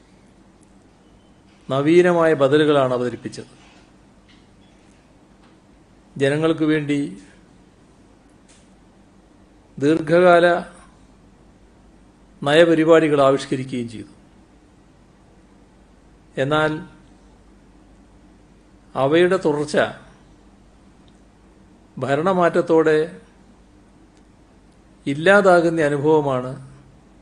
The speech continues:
പലപ്പോഴും ഉണ്ടായത്. ആ പശ്ചാത്തലത്തിൽ എൽ ഡി എഫിൻ്റെ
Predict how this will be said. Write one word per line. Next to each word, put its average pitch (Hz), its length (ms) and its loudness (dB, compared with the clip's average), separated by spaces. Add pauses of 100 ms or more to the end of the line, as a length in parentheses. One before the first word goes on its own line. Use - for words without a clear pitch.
(1040)
പലപ്പോഴും 139 540 -2
ഉണ്ടായത്. 107 420 -8 (2750)
ആ 165 140 0
പശ്ചാത്തലത്തിൽ 180 760 -2 (2750)
എൽ 143 240 -2
ഡി 190 160 0
എഫിൻ്റെ 180 360 0